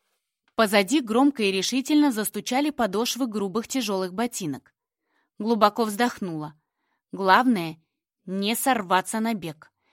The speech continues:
Не хватало ещё, чтобы этот придурок решил, будто я его боюсь. «Ты глухая, уродка? Проваливай отсюда, слышишь? Разворачивайся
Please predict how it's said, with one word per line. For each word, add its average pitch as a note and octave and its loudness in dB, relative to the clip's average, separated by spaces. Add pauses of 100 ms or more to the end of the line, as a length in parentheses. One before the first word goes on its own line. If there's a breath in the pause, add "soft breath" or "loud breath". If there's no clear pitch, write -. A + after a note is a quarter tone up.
(180)
Не C#4+ 4
хватало D4 6
ещё, B3+ 2
чтобы A#3 0
этот A3+ -2
придурок A3+ 0
решил, C4+ -2 (160)
будто C#4+ 2
я B3+ 4
его A#3+ 2
боюсь. G3 0 (840)
«Ты B3+ -2
глухая, C4+ 4 (140)
уродка? C#4+ 2 (640)
Проваливай C4 8
отсюда, G3 -4 (120)
слышишь? C4 0 (840)
Разворачивайся A3+ 4